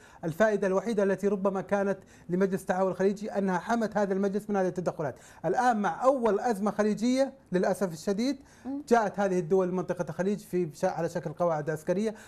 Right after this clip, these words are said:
Speaker 1: أو على شكل منظومات عسكرية.
Speaker 2: نعم. راح أنتقل لك أستاذ عبد العزيز، تتمسك القيادة القطرية بعدم المس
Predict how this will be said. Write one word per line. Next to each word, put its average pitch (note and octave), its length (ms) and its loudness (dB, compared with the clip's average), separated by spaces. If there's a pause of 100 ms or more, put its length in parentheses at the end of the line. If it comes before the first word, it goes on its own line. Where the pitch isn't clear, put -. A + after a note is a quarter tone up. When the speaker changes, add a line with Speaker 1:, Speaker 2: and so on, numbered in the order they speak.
(100)
Speaker 1:
أو D#3 80 2
على F3 160 2
شكل - 220 -4
منظومات D#3+ 440 -2
عسكرية. C#3+ 340 -6
Speaker 2:
نعم. G#2 180 -8 (380)
راح D#4 100 0
أنتقل F4 200 0 (140)
لك A#4+ 60 -8
أستاذ E4+ 220 2
عبد D4+ 160 0
العزيز، D4 380 0
تتمسك F#4 580 -2
القيادة D#4+ 440 0
القطرية D#4 540 0
بعدم C#4+ 440 2 (100)
المس D4 300 -2